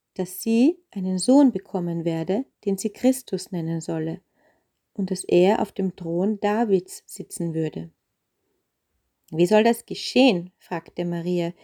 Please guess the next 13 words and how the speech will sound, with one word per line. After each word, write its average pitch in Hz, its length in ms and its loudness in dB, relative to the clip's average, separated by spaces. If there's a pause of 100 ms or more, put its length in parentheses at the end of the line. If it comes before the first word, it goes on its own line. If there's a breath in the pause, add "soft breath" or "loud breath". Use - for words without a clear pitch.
(240 soft breath)
denn 180 140 2
sie 185 160 2
war 175 80 0
ja 180 120 2
noch 180 260 -2
nicht 214 280 0
mit 196 160 -8
Josef 180 320 -4
verheiratet 180 760 -4
und 196 160 -8
eine 170 240 -2
tugendhafte 208 680 -4
Frau. 185 380 -2